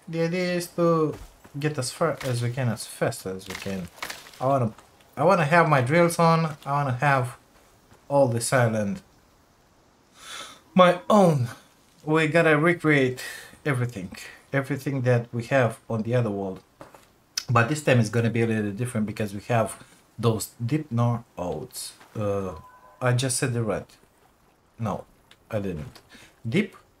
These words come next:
or nodes for oxide and for stone.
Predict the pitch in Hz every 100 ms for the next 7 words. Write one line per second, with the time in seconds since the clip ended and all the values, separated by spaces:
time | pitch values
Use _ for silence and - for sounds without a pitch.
0 | _ _ 113 113 104 98 _ _ - 117
1 | 101 78 69 - - _ _ - - -
2 | - - 123 120 - 90 85 85 _ -
3 | 110 - 73 - - 85 69